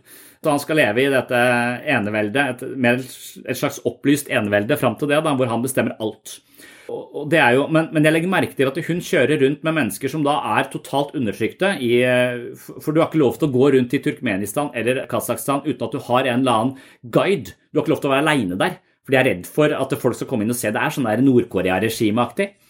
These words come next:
Og de skal bare fremstå på en spesiell måte. Men noen guider eller noen taxisjåfører hun møter, de sier, «Jeg er så jævla lei av det landet her, forbanna korrupte folk, de bare lurer oss hele tiden.» Med en sånn aggressiv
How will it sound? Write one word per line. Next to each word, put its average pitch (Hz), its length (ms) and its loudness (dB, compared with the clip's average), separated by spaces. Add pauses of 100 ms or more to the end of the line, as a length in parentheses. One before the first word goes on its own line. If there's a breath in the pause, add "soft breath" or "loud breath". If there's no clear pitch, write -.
(680 loud breath)
Og 127 140 -2
de 135 100 2
skal 151 180 -4
bare 123 200 2
fremstå 120 320 -2
på 135 80 2
en 127 80 0
spesiell 135 360 -2
måte. 131 360 0 (340 loud breath)
Men 165 140 6
noen 185 300 4
guider 175 420 4
eller 151 220 0
noen 170 240 -2
taxisjåfører 143 680 -4
hun 185 120 -4
møter, 196 400 -2 (320)
de 139 180 4
sier, 147 280 -2 (320 soft breath)
«Jeg - 80 -6
er 120 80 -6
så 160 100 0
jævla 147 600 0
lei 117 180 0
av 131 80 -2
det 143 100 2
landet 123 280 0
her, 175 120 -4
forbanna 135 680 -2
korrupte 131 640 2
folk, 190 180 -2
de 139 100 0
bare 156 160 2
lurer 160 400 2
oss 175 160 -2
hele 160 220 0
tiden.» 185 380 -2 (640 soft breath)
Med 147 60 6
en - 80 0
sånn 180 140 -2 (120)
aggressiv 120 400 0